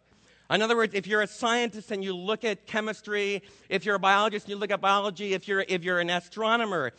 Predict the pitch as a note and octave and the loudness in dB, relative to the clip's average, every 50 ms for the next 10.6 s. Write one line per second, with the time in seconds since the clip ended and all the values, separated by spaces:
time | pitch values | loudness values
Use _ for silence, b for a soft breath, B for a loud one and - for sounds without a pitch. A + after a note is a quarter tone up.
0 | B B B B - F#3 F3+ F3+ - - A#3+ A#3 G#3+ G3+ A3 G#3 G3+ - G3 F3 | B B B B -4 -2 -2 -4 -4 -4 -4 -2 0 0 0 0 0 -2 -4 -2
1 | D3+ G#3+ G#3+ E3+ D#3 G#3 G3+ G3+ G3 F#3 F#3 F3+ E3+ - - E3+ E3 G3+ A#3+ B3+ | -2 -2 -2 0 2 2 2 4 2 0 -2 -4 -6 -8 -12 -10 -4 0 0 0
2 | B3 B3+ A3+ F#3+ G#3 G#3+ G#3+ G#3+ F#3+ F3+ - - - G3+ G3 G#3 A3 G#3+ E3+ F#3+ | 0 -2 -4 -4 -4 -2 -2 -2 -2 -2 -4 -2 0 2 2 4 2 0 -2 -6
3 | - - - F#3+ F#3 F#3+ F3 D#3 E3 D#3 D3+ C#3+ A2+ - _ _ _ _ _ _ | -8 -6 -4 -2 -2 -2 -2 0 0 0 0 -2 -4 -10 _ _ _ _ _ _
4 | _ _ b b b b b b b b b b b b b - G#3+ A3 - G3 | _ _ b b b b b b b b b b b b b 0 0 2 2 2
5 | F3+ F#3 A3+ B3 C#4+ D#4 C#4 C4+ B3+ - - - B3 A#3 A3+ G#3 F#3+ F3 - G3+ | 4 6 8 8 8 6 4 0 -4 -6 -2 -2 0 0 0 -2 -2 -2 0 0
6 | G3+ G3 - G3+ G#3+ G#3 - F3+ G#3 G3 F#3+ - - - G#3 F3+ C3+ A2 B2+ E3 | 0 2 0 -2 -4 -4 -4 -4 -4 -4 -4 -6 -6 -6 -4 -2 -2 -2 -2 -2
7 | F3+ F#3 E3+ - - A3 A#3+ A3 C#4+ B3 - - C4 B3 A#3 G#3+ G3+ G#3 A3 A3 | 0 -2 0 4 4 6 6 4 2 -4 -6 -6 -6 -4 -4 -4 -2 -2 -4 -4
8 | G#3 A3 G#3 G3+ G3+ F#3+ F3 D#3+ D3+ D3+ D3+ C#3+ F3 F3 D#3+ - _ - E3+ - | -4 -4 -6 -4 -2 0 0 2 0 0 -2 -2 -2 -2 -4 -4 _ -8 -8 -6
9 | - G3+ A3 A3+ A3+ G#3 G#3+ A3 G#3+ G#3 F#3+ G#3 G#3+ A#3+ C4 - - F3+ D#3 C3 | -4 -2 -2 -2 -2 -2 -2 -4 -2 -2 0 0 0 0 -2 -4 -6 -10 -8 -8
10 | B2+ B2 - - C3 B2 A2+ A2 F#2 G2 F#2+ D#2 | -8 -10 -10 -10 -10 -8 -8 -8 -10 -10 -12 -12